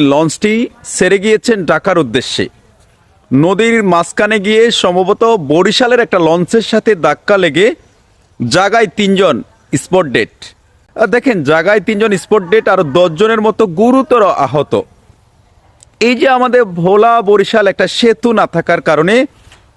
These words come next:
ভোলার বাইশ লক্ষ মানুষের যে দীর্ঘদিনের একটা ভোগান্তি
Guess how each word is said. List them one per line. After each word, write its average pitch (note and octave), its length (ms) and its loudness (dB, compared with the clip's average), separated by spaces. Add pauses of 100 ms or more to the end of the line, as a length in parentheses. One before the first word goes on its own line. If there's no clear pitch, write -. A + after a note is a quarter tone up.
(140)
ভোলার A3 420 2
বাইশ G3 280 0
লক্ষ G#3+ 200 -2 (160)
মানুষের G3 320 -2
যে G#3 120 2 (140)
দীর্ঘদিনের A3+ 640 0
একটা F#3+ 140 -2 (140)
ভোগান্তি F3+ 560 -2